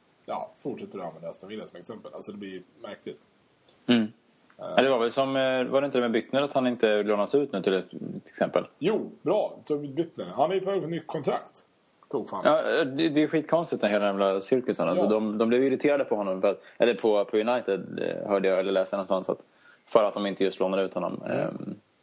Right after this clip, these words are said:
Speaker 2: att han inte kommer få speltid och skit. Och, så förnyar de hans kontrakt. Ja, det var, gör det.
Speaker 1: Ja, det är
Speaker 2: Gör det.
Speaker 1: jättemärkligt.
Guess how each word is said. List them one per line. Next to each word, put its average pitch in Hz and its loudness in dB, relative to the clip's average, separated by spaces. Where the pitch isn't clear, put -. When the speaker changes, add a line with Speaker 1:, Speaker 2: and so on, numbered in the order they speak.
Speaker 2:
att - -4
han 101 2
inte 95 -4
kommer 92 -4
få - -8
speltid 90 2
och 87 0
skit. 87 -2
Och, - 0
så 110 0
förnyar 113 4
de 98 0
hans 95 -2
kontrakt. 107 0
Ja, 98 2
det 101 0
var, 98 0
gör 92 0
det. - -4
Speaker 1:
Ja, 151 2
det - -
är - 8
Speaker 2:
Gör 110 4
det. 113 2
Speaker 1:
jättemärkligt. 131 -4